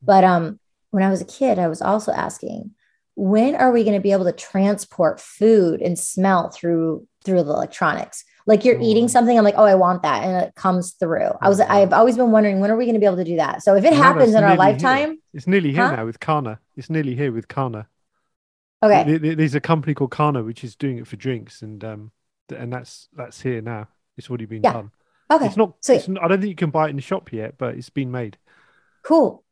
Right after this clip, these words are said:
Speaker 1: Yeah. Yeah. Okay. Okay. Okay. Oh, great. Great.
Speaker 2: But
Speaker 1: Yeah.
Speaker 2: yeah, so
Speaker 1: But
Speaker 2: your
Speaker 1: I've
Speaker 2: prediction's <laughs> coming true.
Speaker 1: Yeah. So I, but I've, I've, but that's happened, like, a lot. Like, ever since I was a kid, I was always, like, wondering when, like, something is gonna finally happen, you know,
Speaker 2: Mm.
Speaker 1: like, certain things, like, those kind of things.
Speaker 2: So you've got a
Speaker 1: Yeah.
Speaker 2: very predictive, um, like, mind. And, um,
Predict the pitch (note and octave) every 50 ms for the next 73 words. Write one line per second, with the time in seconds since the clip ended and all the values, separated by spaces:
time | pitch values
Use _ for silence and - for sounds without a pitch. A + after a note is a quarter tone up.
0 | _ _ - B3+ A#3 F#3+ - - _ _ _ G#3 B3 G#3 - - - - C#4 B3+
1 | - - A3+ A3 F3 - - - A3+ A3+ A3+ - - - _ - A3 G3 A#3 C#4
2 | D4 A3 - - _ _ - A#3+ A3 E3 - C#3 - F#3+ F#3 D#3+ - F#3+ F3 F3
3 | A#3 G#3+ - - D#3 G#3 F#3 - G3 E3+ D3+ - - - F#3 E3+ D#3 D3 C#3 -
4 | - D#3+ B2 A#2 - A3+ C4 E4+ F4 D#4 B3+ G3 - - - - C#4+ C#4 C4+ A#3
5 | C#4 C4 C4 C#4 B3+ - - C4 B3 B3 C4 A3 A#3+ B3 - - A3+ C4+ - -
6 | - - A3+ G#3 C4+ C4+ C4 C4 C#4 D4 C#4+ D4 C#4 C#4 A3+ A#3+ A#3 B3+ B3 A#3
7 | A3 A3 G3 G3+ G#3+ A#3+ G#3+ A#3+ A3+ G#3+ A#3 G3 G#3 F#3+ F#3 - - B3 G#3+ G3
8 | F#3 F#3+ G#3+ A3 G#3 G3+ G3 G3 - - - _ _ _ - G3+ A3 A3+ A3+ A3
9 | A3+ G3+ G3 G3 F#3+ F3+ F3 - - - - - - G#3+ G#3 G#3 E3+ G#3 G3+ G3
10 | F#3 G3 G#3 G3 F#3 F3 - F#3 F#3 F#3+ F#3 F3+ F3 E3+ F3 E3+ D#3 D#3+ - -
11 | - - - - G3+ F#3+ F3 E3+ E3 E3+ G3 G3+ F3 D#3+ D#3+ F3+ - - - -
12 | G3 E3+ F#3+ F3+ F3 D#3+ - - - - E3 E3 - - - - F3 - - -
13 | - - - - - - - _ - - E3+ E3 E3+ D3+ F3 G3+ F#3 E3 E3 D3
14 | - - D3+ C3+ D#3+ E3+ - - D#3 C3+ B2 - _ D3 C3+ B2 A#2+ A#2 A#2+ A#2+
15 | B2 A#2 A2+ - - A#2+ B2 C3+ C3+ C3 A#2+ A#2 G#2+ G#2+ A#2+ A#2+ A2+ A2 A2+ A2+
16 | A#2 A2+ A2+ A2+ A2+